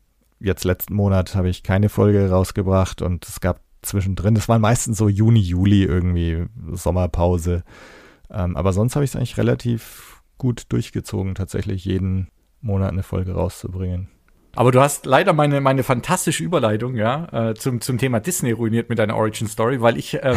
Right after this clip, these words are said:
Speaker 2: ich gesehen hatte, dass deine erste Folge zum Thema Force Awakens war,
Speaker 1: Ja.
Speaker 2: hatte ich mir das, äh, ausgemalt, dass natürlich dann, äh, der Kracher dazu geführt hat, dass du gesagt hast, okay, ich muss jetzt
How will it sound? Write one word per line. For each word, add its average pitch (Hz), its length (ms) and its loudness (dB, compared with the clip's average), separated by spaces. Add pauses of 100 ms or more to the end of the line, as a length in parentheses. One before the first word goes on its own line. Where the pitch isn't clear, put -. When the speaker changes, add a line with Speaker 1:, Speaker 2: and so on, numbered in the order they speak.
Speaker 2:
ich - 100 -4
gesehen 139 320 4
hatte, 147 180 2
dass 135 180 4
deine 131 200 0
erste 143 300 -4
Folge 139 280 -2
zum 127 200 -6
Thema 127 260 0
Force 131 240 0
Awakens 123 480 -4
war, 113 220 0 (180)
Speaker 1:
Ja. 117 160 6
Speaker 2:
hatte 117 120 2
ich 123 120 -4
mir 139 100 0
das, 131 160 -2
äh, 135 180 0
ausgemalt, 127 560 0
dass 120 140 -2
natürlich 127 420 -4
dann, 120 320 0
äh, 117 300 4
der 110 160 4
Kracher 135 380 2
dazu 120 240 -2
geführt 113 260 -4
hat, 113 140 -2
dass 110 80 -14
du 107 40 -14
gesagt 110 280 -2
hast, 107 120 -12
okay, 104 120 -6
ich 123 180 -8
muss 131 160 -4
jetzt - 220 -10